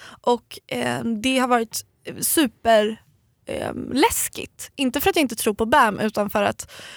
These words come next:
det är alltid läskigt att byta jobb. Och, eh, bloggandet som yrke är fortfarande så pass vagt att när man skriver avtal och när man försöker,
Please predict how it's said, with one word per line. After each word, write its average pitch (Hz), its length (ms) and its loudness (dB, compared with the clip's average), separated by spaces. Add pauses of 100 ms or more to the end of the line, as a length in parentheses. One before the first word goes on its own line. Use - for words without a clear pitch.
(140)
det 226 120 -4
är - 80 -2
alltid 240 320 2
läskigt 220 280 -4
att 208 60 -4
byta 220 220 -2
jobb. 233 240 0 (580)
Och, - 380 -4 (160)
eh, 220 180 2
bloggandet 247 720 2
som 220 220 -2
yrke 262 640 0
är 247 80 -4
fortfarande 226 640 -4
så 214 160 -2
pass 220 200 -6
vagt 240 400 2
att - 80 -6
när 208 80 -2
man 208 100 -2
skriver 202 380 -4
avtal 254 600 4
och 220 80 2
när 196 120 -2
man 196 160 -4
försöker, - 480 -6